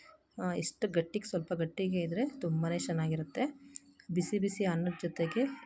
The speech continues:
ಇದ್ಕಿದ ಬೇಳೆ ಸಾಂಬಾರು ರೆಡಿ.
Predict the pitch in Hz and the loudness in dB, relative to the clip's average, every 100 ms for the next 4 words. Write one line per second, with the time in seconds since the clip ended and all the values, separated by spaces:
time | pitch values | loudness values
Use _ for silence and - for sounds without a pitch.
0 | - 180 - 196 170 175 175 254 277 - | -4 -4 -2 -4 2 4 6 4 0 -12
1 | - - - 180 170 170 175 240 - - | -20 -14 -2 0 2 2 2 2 0 -2
2 | 170 160 175 | 4 4 4